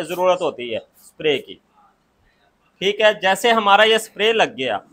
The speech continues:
फिर अगला procedure होता है कि हमने इसको, ये देखें, यहाँ तक, बस यहाँ तक, यहाँ तक इसको ऐसे खोलना है, यहाँ तक, ये देखें,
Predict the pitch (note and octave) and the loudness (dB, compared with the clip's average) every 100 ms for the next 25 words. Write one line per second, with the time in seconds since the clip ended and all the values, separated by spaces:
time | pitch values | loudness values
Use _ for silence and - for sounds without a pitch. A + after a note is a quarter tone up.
0 | _ _ _ _ _ _ G3 A3 - F3+ | _ _ _ _ _ _ -4 -2 -2 -2
1 | G#3+ A3 A3+ - G3 G#3 F#3+ F3+ G#3 A3+ | 0 0 -2 -6 -8 -4 -4 0 -2 -2
2 | A3+ F#3+ F3+ G3+ F#3 E3+ - F3+ G3+ A3+ | -4 -4 -6 -8 -10 -10 -6 -2 2 0
3 | - _ _ _ _ - _ - - - | -2 _ _ _ _ -20 _ -20 -20 -6
4 | D3+ E3+ C3 - B2 - G3 G#3 A3+ D3+ | 0 0 0 -6 -16 -6 2 2 4 0
5 | A#2 F#3 E3 - - _ _ _ _ _ | 0 2 2 -2 -18 _ _ _ _ _
6 | _ _ _ _ - D3 F#3 G3 A3+ F#3+ | _ _ _ _ -14 -2 2 4 4 4
7 | F#3 - _ _ _ _ _ _ _ _ | 0 -2 _ _ _ _ _ _ _ _
8 | - D#3 F#3+ G#3 G3+ G3+ F#3 - G3 F#3+ | -8 -2 2 2 0 -6 -10 -6 -6 -4
9 | - E3 G3 F#3+ - D#3 D3+ D3 G#2+ - | -4 -4 -4 -10 -4 -2 0 -2 -4 -10
10 | _ _ _ _ _ _ _ C3 D#3+ E3 | _ _ _ _ _ _ _ -4 0 0
11 | - G#2 - _ _ _ _ _ _ _ | -2 -6 -12 _ _ _ _ _ _ _
12 | _ _ _ _ _ _ _ _ _ B2 | _ _ _ _ _ _ _ _ _ -8
13 | C3 G2 F2 | -6 -6 -12